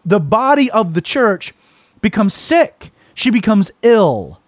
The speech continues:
For a church to be healthy, the emphasis of that church, the service,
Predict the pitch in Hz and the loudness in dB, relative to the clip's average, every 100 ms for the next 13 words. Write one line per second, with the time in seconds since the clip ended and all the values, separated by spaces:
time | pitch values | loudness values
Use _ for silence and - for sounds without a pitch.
0 | _ _ _ _ _ _ _ _ _ _ | _ _ _ _ _ _ _ _ _ _
1 | _ _ _ 220 202 285 285 - 196 185 | _ _ _ 0 0 0 -2 -2 0 2
2 | 214 240 - 127 113 - _ 214 - 247 | 2 0 -2 -6 -8 -16 _ -4 0 0
3 | - 277 - 240 - - 220 196 165 202 | 0 -2 -2 -4 -4 -2 0 0 0 0
4 | 208 - - 247 190 143 - - - 196 | -2 -8 -2 0 0 -2 -10 -10 -4 -4
5 | - 277 277 262 165 113 - - | -2 0 2 2 -2 -6 -10 -16